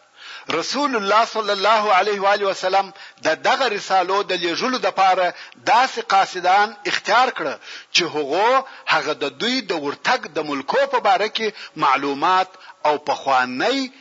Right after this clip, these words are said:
معرفت درلودی، او د هغو ژبه یې زده وه. اوس نو د دغه رسالو د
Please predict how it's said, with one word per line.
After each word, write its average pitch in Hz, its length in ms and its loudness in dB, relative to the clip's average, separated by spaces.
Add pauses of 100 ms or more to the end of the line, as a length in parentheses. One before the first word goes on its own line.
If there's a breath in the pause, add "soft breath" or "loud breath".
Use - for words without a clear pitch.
(120 loud breath)
معرفت 135 640 0 (320 loud breath)
درلودی، 135 560 -2 (1040 loud breath)
او 170 120 2
د 147 80 -6
هغو 156 380 -2
ژبه 262 360 0
یې 226 120 0
زده 165 120 -2
وه. 113 140 -8 (1040 loud breath)
اوس 381 220 0 (100)
نو 175 120 -2
د 160 100 -4 (140)
دغه 247 200 2
رسالو 170 480 -2
د 151 100 -4